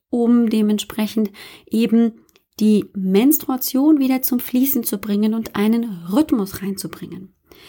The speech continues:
Denn die Wirkung liegt tatsächlich darin, dass der Beifuß die Hypophyse und den Eierstock dazu anregt, wieder einen Eisprung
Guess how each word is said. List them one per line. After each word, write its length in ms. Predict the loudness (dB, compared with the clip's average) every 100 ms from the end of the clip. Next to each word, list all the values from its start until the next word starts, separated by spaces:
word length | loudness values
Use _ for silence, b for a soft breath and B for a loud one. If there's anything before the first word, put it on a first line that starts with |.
| B B B B
Denn 400 | 0 2 2 0 -4
die 160 | -4 0
Wirkung 420 | 0 0 2 2 2 -4 b b b
liegt 380 | 0 0 -4 -20 -20 -12
tatsächlich 560 | -8 -6 -6 -4 -6 -4
darin, 380 | -2 2 4 2 0
dass 180 | -4 -2
der 140 | -4
Beifuß 760 | -4 -2 0 0 2 2 2 0
die 180 | -4 -2
Hypophyse 800 | -2 -2 -4 -2 0 2 -2 2
und 500 | 4 4 2 -4 -2
den 180 | 0 0
Eierstock 520 | 0 0 -2 -4 -6
dazu 300 | -6 -4 -4
anregt, 600 | -2 0 0 -2 -4 -4
wieder 300 | -2 -2 -4
einen 340 | -2 0 -2 B B B B B
Eisprung 920 | 0 2 2 0 -10 -2 2 4 2